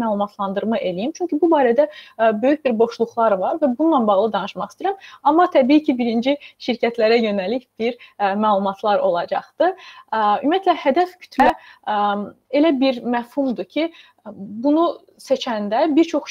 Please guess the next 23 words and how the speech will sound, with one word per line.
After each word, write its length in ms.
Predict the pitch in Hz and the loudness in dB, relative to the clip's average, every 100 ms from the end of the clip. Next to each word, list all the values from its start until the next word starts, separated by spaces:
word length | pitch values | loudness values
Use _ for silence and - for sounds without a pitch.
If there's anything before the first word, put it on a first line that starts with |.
| - | -10
şirkətlər, 500 | 240 226 208 - 202 | -8 -6 -6 -4 -2
markalar 560 | 220 294 302 262 302 - | -2 -4 -4 -4 -4 -4
çox 160 | 330 _ _ - | -8 _ _ -2
əziyyət 300 | 240 233 233 | 0 0 -4
çəkirlər, 420 | 196 - 185 233 233 220 | -10 -10 -6 -4 -6 -8
çətinliklər, 640 | - 233 220 202 196 208 202 | -12 -10 -8 -6 -4 -4 -4
e, 140 | - 185 170 | -4 -4 -4
çəkirlər. 640 | - 185 180 170 175 233 359 - - - | -6 -6 -6 -4 -2 0 -2 -8 -20 -10
Ə, 120 | 220 214 208 202 - | -2 0 0 -2 -6
təsəvvür 460 | - 302 320 330 381 | -2 0 4 4 4
eləyin 240 | 285 277 285 | 4 4 4
ki, 60 | 349 277 | 2 4
bir 220 | 285 302 - _ _ | 2 2 -4 _ _
forumdasınız, 880 | 285 262 247 233 240 - 185 208 320 _ _ | 4 4 4 0 -2 -8 -10 -8 -8 _ _
sosial 400 | - 233 226 226 | -10 -4 -4 -2
izolyasiyanın 640 | 233 220 214 233 - 214 | -2 2 2 0 -2 -4
olmadığı 640 | - 226 214 190 190 202 196 | 0 0 2 0 0 0 -2
bir 140 | 208 | -2
dövrdə 460 | 190 190 196 196 269 | 0 0 0 0 0
bir 120 | 233 233 - _ | 0 -6 -10 _
foruma 340 | - 233 233 233 | 0 2 2 0
gedirsiniz 640 | 185 180 - - 269 392 | -2 -4 -10 -10 -6 -4
və, 160 | 285 339 | 2 2